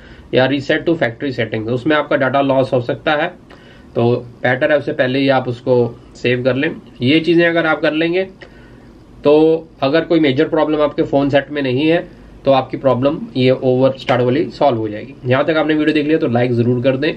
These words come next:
अपना comment लिखें और, अ, अगर आपको अच्छा लगा तो सिर्फ ये लिख दें, "बहुत अच्छा video है।" तो comments करने से friends, तो वीडियो की circulation बढ़ती है, तभी मैं कह रहा हूँ, ठीक है। तो बस यही कारण है जिसकी वजह से आपका problem है, और इन कारणों की वजह से ये सब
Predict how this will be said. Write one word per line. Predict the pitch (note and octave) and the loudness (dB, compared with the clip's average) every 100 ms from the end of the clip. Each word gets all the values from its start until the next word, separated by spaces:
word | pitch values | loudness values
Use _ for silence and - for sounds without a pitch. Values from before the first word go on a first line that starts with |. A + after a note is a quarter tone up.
| - - | -8 -8
अपना | A#2+ A#2+ | -4 -2
comment | B2 B2+ C#3 | 0 0 0
लिखें | C3 D3 D3+ - B2 | 0 -2 -2 -6 0
और, | A2+ A#2 | 2 2
अ, | A2+ - - - - - - B2+ A#2 A2+ A2 A2+ - - - - - - - | -2 -10 -20 -20 -20 -16 -4 0 2 2 0 -4 -12 -20 -20 -20 -20 -14 -2
अगर | B2+ | 2
आपको | C#3+ D3 | 2 0
अच्छा | D3+ C#3+ F#3 | -2 0 2
लगा | E3+ F3 | 2 0
तो | E3+ | 0
सिर्फ | E3+ E3 | 0 2
ये | |
लिख | E3+ C#3+ | 2 2
दें, | D#3 | 0
"बहुत | C#3 C3+ | 2 0
अच्छा | C3 | 0
video | B2+ B2 A#2+ | 2 2 2
है।" | - - - - | 0 -4 -8 0
तो | D3+ D#3 | 2 2
comments | E3+ F3 A#3 A3+ | 0 0 -2 -4
करने | A3+ G3 F#3+ | -6 -4 -4
से | G3+ | -4
friends, | F3+ D#3+ F#3 G3 | -6 -4 -4 -2
तो | E3 | -2
वीडियो | D3+ C3+ B2 C3+ D3 | -2 0 0 2 0
की | D3+ | 0
circulation | C3+ A#2+ B2+ A#2+ C3+ | -2 0 0 0 -2
बढ़ती | A#2 - - | -2 -4 -10
है, | - - - - | -14 -18 -20 -4
तभी | C3 D3 | -2 0
मैं | B2 | -2
कह | A2+ | -4
रहा | - | -10
हूँ, | - - - | -12 -14 -10
ठीक | F3 | -12
है। | - - - - - - - - - - - - - - - - - - - - - | -12 -14 -20 -20 -20 -20 -20 -20 -20 -20 -20 -20 -20 -20 -20 -20 -20 -20 -20 -20 -4
तो | B2 A#2 A#2 A#2 B2+ | 0 2 2 0 0
बस | D#3+ - | 0 2
यही | F#3 F3+ | 2 0
कारण | A3 G3 F#3+ F#3 | 0 0 0 0
है | G#3 | 0
जिसकी | F#3 F3 F#3+ | -2 -2 0
वजह | E3+ E3+ | 2 2
से | E3 | 2
आपका | E3+ D3 C#3+ D#3 | 0 0 -2 -2
problem | D3 C3 C#3 C3+ | 0 2 2 2
है, | F3 A#3 | 2 0
और | D#3 F3 F3+ | 0 0 0
इन | A3 | -4
कारणों | G#3+ G3+ G#3 A3 | -2 -2 -2 -2
की | G#3+ | 2
वजह | F#3+ G#3 | 2 0
से | - G#3+ A3 | 0 2 2
ये | C#3 E3+ | 4 2
सब | F3+ F#3+ F#3 | 2 0 -2